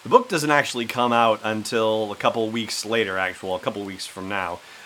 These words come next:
Uh, so you'll be able to get your hands on it a little bit early if you're at San Diego Comic-Con, which is pretty cool. Then things really begin to ramp up with the four P M panel, the Step Into I L M X Labs Star Wars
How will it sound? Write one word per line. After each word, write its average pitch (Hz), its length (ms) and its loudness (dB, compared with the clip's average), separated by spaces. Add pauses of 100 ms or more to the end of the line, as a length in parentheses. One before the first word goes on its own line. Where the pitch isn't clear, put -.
(120)
Uh, 113 320 6
so 117 440 2
you'll 113 160 -2
be 117 100 0
able 113 120 0
to 117 40 -2
get 113 140 -2
your 110 80 -8
hands 123 200 0
on 113 140 4
it 104 80 -2
a 107 60 -2
little 214 440 -2
bit 233 180 2
early 220 500 2
if 113 140 -2
you're 107 180 0
at 104 100 -4
San 104 180 -2
Diego 98 200 -4
Comic-Con, 95 480 -4
which 92 180 -8
is - 60 -8
pretty 92 220 -6
cool. 87 300 -8 (260)
Then 127 200 0
things 143 260 0
really 220 320 -4
begin 135 300 0
to 120 80 2
ramp 110 320 -2
up 110 180 2
with 110 220 -4
the 113 100 -6
four 156 320 0
P 139 260 -2
M 131 220 2
panel, 123 400 0
the 107 540 -4
Step - 420 -4
Into 123 480 2
I 117 200 4
L 113 140 4
M 110 160 -2
X 110 280 -4
Labs 107 480 0
Star 104 320 2
Wars 95 440 -6